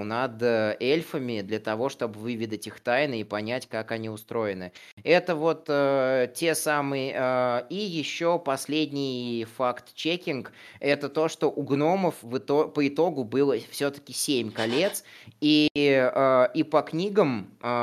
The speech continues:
по Хоббиту, и по, э, Братству Кольца как раз-таки, э, э, все эти семь колец были утеряны или сожраны драконами. Э,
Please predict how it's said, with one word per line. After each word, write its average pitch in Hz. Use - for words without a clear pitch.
по 139
Хоббиту, 113
и 147
по, 143
э, 117
Братству 135
Кольца 160
как 143
раз-таки, 120
э, 110
э, 156
все 170
эти 170
семь 156
колец 143
были 131
утеряны 151
или 135
сожраны 120
драконами. 104
Э, 95